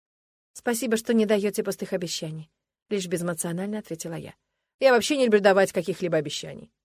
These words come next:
сказал мне мужчина, и на этом мы с ним распрощались. Уже выйдя на улицу из клиники, я вдохнула грудью и увидела,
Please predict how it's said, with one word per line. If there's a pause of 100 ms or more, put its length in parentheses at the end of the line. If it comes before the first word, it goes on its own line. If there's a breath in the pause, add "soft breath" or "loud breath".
(100)
сказал
мне
мужчина,
и
на
этом
мы
с
ним
распрощались. (760)
Уже
выйдя
на
улицу
из
клиники,
я
вдохнула
грудью
и
увидела,